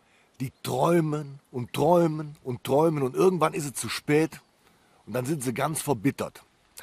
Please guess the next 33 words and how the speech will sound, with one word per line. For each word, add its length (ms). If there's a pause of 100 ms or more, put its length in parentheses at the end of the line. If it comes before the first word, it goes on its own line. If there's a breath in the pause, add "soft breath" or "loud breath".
(320 loud breath)
Ich 160
bin 160
heute 240
hier 160
bei 280 (200)
dem 120
Christian 500
und 120
der 80
Steffi. 500 (1000 soft breath)
Die 100
träumen 460
nicht 260
nur, 300 (1800)
die 100
setzen 380
ihre 240
Träume 380
in 180
die 120
Tat 400
um. 340
Ich 140
kann 160
Ihnen 160
sagen, 300
das 180
ist 240
ein 80
interessantes 600
Projekt 440 (300 loud breath)
in 200
Österreich. 840